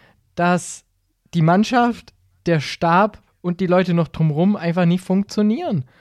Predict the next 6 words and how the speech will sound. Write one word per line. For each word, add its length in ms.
Und 440
du 140
hast 220
jetzt 200
halt 320
dieses, 540